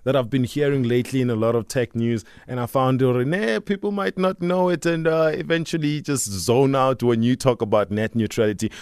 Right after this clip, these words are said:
What this means is that, uh, despite the actual traffic or data that is being sent or received,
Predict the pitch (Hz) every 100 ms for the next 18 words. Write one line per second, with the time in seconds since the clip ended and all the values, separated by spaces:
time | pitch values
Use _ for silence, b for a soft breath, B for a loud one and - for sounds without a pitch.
0 | B 123 101 98 226 - 135 135 120 131
1 | - B B 117 120 113 127 117 117 143
2 | - - 180 208 202 - 131 127 139 151
3 | - 170 147 - 143 - 135 - 98 113
4 | 120 127 117 101 - - 104 92 101 95
5 | - 120 110 - 98 95 - 117 101 -